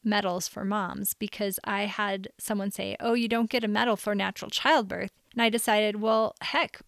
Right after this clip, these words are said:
I'm gonna make a medal for moms that have natural childbirth, or really, any mom deserves it for whatever reason." If you're interested in getting a medal, I've got one for you. You can find it, hmm, I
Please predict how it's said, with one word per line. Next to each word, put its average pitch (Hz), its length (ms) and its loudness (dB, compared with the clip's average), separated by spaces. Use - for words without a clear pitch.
I'm 220 200 2
gonna 339 160 2
make 214 280 2
a 254 60 2
medal 196 300 0
for 208 160 -6
moms 190 340 -2
that - 140 -8
have 196 420 -6
natural 208 340 -2
childbirth, 202 680 -4
or 220 500 4
really, 233 460 2
any 311 220 8
mom 208 300 2
deserves 208 420 0
it 185 240 -2
for 226 160 2
whatever 247 440 6
reason." 180 420 -4
If 233 220 4
you're 370 180 6
interested 339 440 4
in 294 80 2
getting 269 240 2
a - 20 2
medal, 247 560 2
I've 220 220 8
got 185 180 2
one 196 160 -2
for 196 160 -6
you. 185 340 -4
You 214 160 -2
can 214 220 0
find 208 420 2
it, 202 460 2
hmm, 240 420 2
I - 20 -20